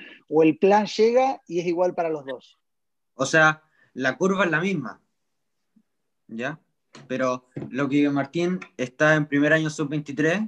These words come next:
Speaker 2: es más carga. Para mí es menos. Siempre, siempre quizás sea lo mismo, pero para mí es menos.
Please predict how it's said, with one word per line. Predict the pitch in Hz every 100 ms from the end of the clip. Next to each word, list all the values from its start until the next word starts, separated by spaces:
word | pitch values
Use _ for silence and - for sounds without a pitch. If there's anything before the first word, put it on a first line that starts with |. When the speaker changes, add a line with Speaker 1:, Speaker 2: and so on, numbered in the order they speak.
| - _
Speaker 2:
es | -
más | 139 131
carga. | - 175 135 107 - _ _ _ _ _ _ _ _ _ _ _ _ _ _ _ _ _ -
Para | 127 123
mí | 143
es | 143
menos. | 160 160 113
Siempre, | - 160 175 180 - _ _
siempre | - 175 185 196 190 -
quizás | 143 151 160
sea | - 175
lo | 180
mismo, | 180 165 139 151 _ _ _ _ -
pero | 135 139 135 135 127
para | - 131
mí | 143
es | 143
menos. | 139 143 107 - -